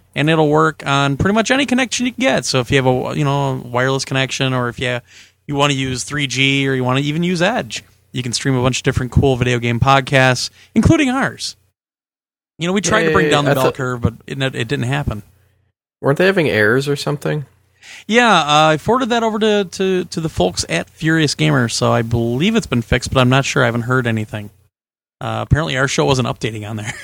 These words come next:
Speaker 1: <laughs>
Speaker 2: Whoops.
Speaker 1: Which is weird, because I just talked to him last week about, about, uh, the tags, and, uh, everything seemed like it was working all right, but guess not.
Speaker 2: Hmm.
Speaker 1: So,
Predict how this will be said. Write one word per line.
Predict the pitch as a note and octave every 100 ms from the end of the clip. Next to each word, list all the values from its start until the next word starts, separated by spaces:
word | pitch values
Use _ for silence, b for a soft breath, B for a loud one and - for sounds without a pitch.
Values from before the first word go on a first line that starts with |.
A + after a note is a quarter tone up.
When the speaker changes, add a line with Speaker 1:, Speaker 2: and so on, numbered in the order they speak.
| - - - F3+
Speaker 1:
<laughs> | - B3 - - - C4
Speaker 2:
Whoops. | A#2 C3+ - - B B
Speaker 1:
Which | - A#3
is | G3
weird, | A#3+ C#4 F3+
because | D3+ E3
I | F3
just | G#3+ G#3
talked | C4 C#4 -
to | F3
him |
last | D3+ D#3 C#3
week | F3 G3 -
about, | B2+ B2+ B2 _
about, | C3+ B2+ B2+ -
uh, | B2
the | B2
tags, | A#2 F3+ G3+ B2+ B2+ - b b b b b
and, | C#3 A#2+ A#2 A#2
uh, | A#2 A2+ A2+ B2
everything | B2 D3+ C3
seemed | - A3
like | D4 C#3+
it |
was | A#2
working | A2+ A2 A2+
all | G#2+
right, | G#2+ C#3
but | - A2+ - _ _
guess | - C3+ -
not. | D#3+ A#2+
Speaker 2:
Hmm. | C3 A#2 - _ _ _ _ _
Speaker 1:
So, | - A2+ A2 A2 A2